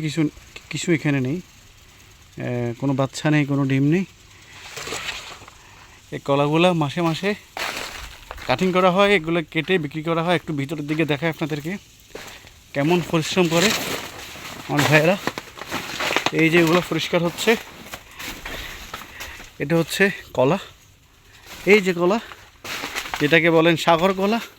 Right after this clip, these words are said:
এই যে একটা কলা এখানে পড়ে আছে, কত বড় একটা কলা। এই দেখেন,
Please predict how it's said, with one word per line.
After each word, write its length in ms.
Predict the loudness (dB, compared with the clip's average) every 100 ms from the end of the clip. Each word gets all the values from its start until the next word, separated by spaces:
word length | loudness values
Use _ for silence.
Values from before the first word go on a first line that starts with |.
| -20 _ -20 -20 -20 -20 -20 _ _ _ -14 -10 -10 -4 -4 -2
এই 60 | 2
যে 80 | 2
একটা 120 | 0 -2
কলা 200 | 2 2
এখানে 200 | 2 2 2
পড়ে 140 | 2 0
আছে, 140 | -2 -6
কত 160 | -4 -2 0
বড় 100 | 0
একটা 140 | -2 -4
কলা। 160 | -2 -2 -6 _ -20 -20 -20 -20 -18 -12 -4
এই 60 | -2
দেখেন, 220 | -2